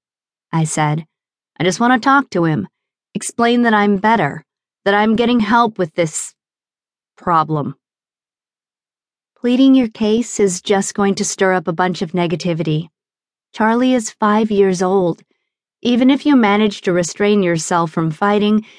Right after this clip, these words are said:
he's smart enough to pick up on facial expressions and the tone of your voices. You don't want to upset him." "I could fake it,"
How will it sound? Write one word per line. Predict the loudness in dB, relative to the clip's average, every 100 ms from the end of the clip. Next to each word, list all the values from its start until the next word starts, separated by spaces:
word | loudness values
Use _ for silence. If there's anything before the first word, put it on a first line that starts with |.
| _ _ _
he's | -2 -2
smart | -4 0 2 4 2
enough | 0 0 -2
to | -4
pick | -4 -2
up | -2
on | 0 -2
facial | -2 -2 0 0
expressions | -2 -4 -4 -4 -2 -4 -4 -2
and | -2
the | -2
tone | -2 0 0
of | 0
your | -2
voices. | -2 -2 -4 -4 -8 -8 -18 _ _ _ _ _ _ -4
You | 0
don't | 0
want | 2 0
to | 0
upset | -2 -4 -2 0
him." | 0 -2 -6 _ _ _ _ _ _ _ _ _ _ _ _ _ -6
"I | -4 -2
could | -4
fake | -6 -4 -2
it," | -2 -4